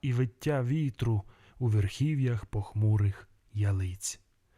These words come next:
Наступного дня з першою зорею вдосвіта ми були вже в горах. Цього разу йдемо на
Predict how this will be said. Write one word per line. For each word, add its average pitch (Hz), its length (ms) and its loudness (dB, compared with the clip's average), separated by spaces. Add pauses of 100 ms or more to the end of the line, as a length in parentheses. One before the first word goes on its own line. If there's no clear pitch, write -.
(960)
Наступного 123 640 2
дня 135 460 2
з - 120 -4
першою 139 580 2
зорею 151 640 4
вдосвіта 147 760 2
ми 139 240 4
були 127 420 4
вже 117 440 2 (240)
в 104 80 -4
горах. 101 720 0 (640)
Цього 131 300 4
разу 143 420 4
йдемо 139 520 2
на 135 280 2